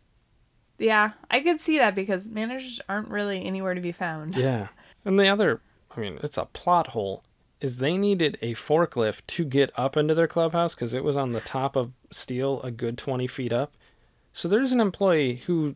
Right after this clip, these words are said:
Speaker 2: just would lift them up to get up there. How do they get out?
Speaker 1: That's a good question.
Speaker 2: Yeah.
Speaker 1: That's a good question, Ryan.
Speaker 2: Also, their clubhouse was very spacious.
Speaker 1: It was, and those racks aren't that big.
Speaker 2: They're not that wide.
Speaker 1: And <laughs> there's so many things wrong with this.
Speaker 2: Yes.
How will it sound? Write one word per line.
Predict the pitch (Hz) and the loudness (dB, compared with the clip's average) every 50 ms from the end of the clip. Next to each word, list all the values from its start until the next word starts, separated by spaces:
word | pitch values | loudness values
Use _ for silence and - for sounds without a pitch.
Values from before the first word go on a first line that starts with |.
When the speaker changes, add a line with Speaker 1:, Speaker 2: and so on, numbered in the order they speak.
| _ _ _ | _ _ _
Speaker 2:
just | - 170 151 147 - | -2 0 0 0 0
would | 143 127 110 107 117 120 - - _ | -4 -4 -4 -4 -4 -6 -6 -8 _
lift | - 117 113 127 151 - - | -6 0 2 4 2 2 2
them | - 147 143 143 131 | 0 2 2 2 2
up | 139 160 - - | 0 -2 -2 -4
to | - 143 | -6 -4
get | 123 123 127 | 0 2 2
up | 147 160 156 | 2 2 2
there. | - 120 113 110 107 110 120 _ _ _ _ _ | 0 -2 -2 -2 -2 -4 -6 _ _ _ _ _
How | - - 185 254 | -10 -6 -2 2
do | 339 381 | 2 4
they | - 427 381 | 4 4 2
get | - - 208 | 4 2 0
out? | - 113 95 98 160 240 254 _ _ _ _ - | 0 0 -2 -2 -2 -4 -6 _ _ _ _ -8
Speaker 1:
That's | 202 185 - - | -8 -8 -6 -6
a | |
good | 202 202 196 | -6 -6 -4
question. | - - 190 208 - - 190 170 175 - | -2 -2 -2 -2 -2 -6 -8 -8 -6 -4
Speaker 2:
Yeah. | 196 240 285 285 247 - _ _ | -4 -2 -2 -2 -4 -6 _ _
Speaker 1:
That's | - 196 - | -14 -12 -12
a | - | -8
good | - 214 - | -8 -8 -8
question, | - - 196 - - - 180 | -6 -6 -6 -6 -6 -8 -8
Ryan. | 170 165 165 180 208 - _ _ _ - | -8 -8 -8 -8 -10 -14 _ _ _ -2
Speaker 2:
Also, | 208 220 226 - 226 208 196 180 175 - _ _ _ _ - | -2 -2 0 0 0 0 0 0 -4 -8 _ _ _ _ -2
their | 175 170 | -2 -2
clubhouse | 160 - - 175 165 160 160 151 139 135 - - | -2 -2 -2 -2 -2 -2 -2 -4 -4 -4 -2 -2
was | 135 120 | -2 -2
very | 110 113 123 123 123 127 131 131 127 | -2 -2 0 0 2 2 2 0 -2
spacious. | 123 - - - - 113 113 110 - - 101 - - - - - _ _ _ _ _ - - - | -2 -4 -6 -4 -2 -2 -2 -2 -4 -6 -6 -6 -8 -10 -10 -12 _ _ _ _ _ -14 -6 0
Speaker 1:
It | 226 220 | 0 2
was, | 190 196 202 202 220 262 269 - - - - - - _ | 4 6 6 6 6 4 2 -4 -8 -8 -8 -10 -12 _
and | - 214 208 202 196 196 196 190 170 - _ _ _ _ _ _ _ _ _ _ _ _ _ _ _ _ - | -4 -2 0 2 2 2 0 -2 -4 -8 _ _ _ _ _ _ _ _ _ _ _ _ _ _ _ _ -10
those | 202 190 214 226 240 240 | -4 -2 0 0 0 2
racks | 226 233 226 233 226 - - | 2 2 2 2 2 -2 -2
aren't | 214 196 196 180 | -2 -2 -2 0
that | 175 170 175 208 220 | 0 0 0 -2 -2
big. | 180 156 165 87 175 190 | -2 -4 -4 -4 -2 0
Speaker 2:
They're | 139 135 | 0 0
not | 135 143 135 123 | 0 0 -2 0
that | - 110 98 82 | 0 0 0 0
wide. | - 90 90 - - - | -2 -6 -8 -6 -4 0
Speaker 1:
And | 214 208 202 202 196 196 196 202 | 0 2 2 2 2 2 2 2
<laughs> | 240 254 240 - - - - - _ _ - - - - - | 0 0 -2 -6 -10 -16 -20 -20 _ _ -20 -18 -14 -12 -12
there's | 254 - 226 | -12 -10 -6
so | - - 247 226 | -4 -2 -2 0
many | 214 196 180 180 | 0 0 -2 -2
things | 180 - 175 175 175 180 | -2 -4 -4 -4 -2 0
wrong | 185 170 170 | 0 0 0
with | 175 180 | -2 -4
this. | 185 - - | -4 -6 -6
Speaker 2:
Yes. | - 107 - - | -8 -12 -14 -16